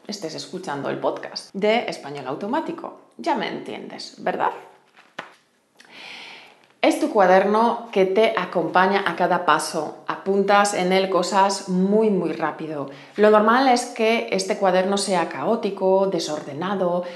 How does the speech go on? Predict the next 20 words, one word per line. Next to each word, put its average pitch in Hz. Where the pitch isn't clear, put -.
Hay 202
trozos 214
escritos, 208
pues, 190
por 185
aquí 247
y 165
por 151
allá. 220
Hay 151
papeles 175
pegados 160
dentro. 214
Eh, 170
hay 196
fragmentos 214
escritos 214
totalmente 190
al 170
revés, 254